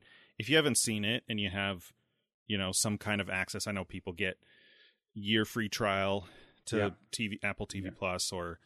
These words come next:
Speaker 1: I don't know if I'm saying the name of that right, but Apple's streaming
Speaker 2: Yeah,
Speaker 1: service,
Speaker 2: yeah.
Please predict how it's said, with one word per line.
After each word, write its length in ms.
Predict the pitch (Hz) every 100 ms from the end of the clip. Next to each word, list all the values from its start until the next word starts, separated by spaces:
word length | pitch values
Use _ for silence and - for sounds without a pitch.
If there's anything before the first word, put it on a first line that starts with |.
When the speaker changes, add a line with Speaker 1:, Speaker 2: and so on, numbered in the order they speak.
| _ _ _ _
Speaker 1:
I 100 | 92
don't 160 | 87 82
know 180 | 80 80
if 120 | -
I'm 120 | 82
saying 300 | - 82 78
the 60 | 80
name 200 | 82 82
of 60 |
that 180 | 82 85
right, 240 | 87 82 78
but 160 | 104 101 - - _
Apple's 720 | 131 127 120 107 101 - - - _ _ _ _ _ _ _
streaming 440 | - - 127 101 82 -
Speaker 2:
Yeah, 60 |
Speaker 1:
service, 320 | 90 101 98
Speaker 2:
yeah. 100 | 95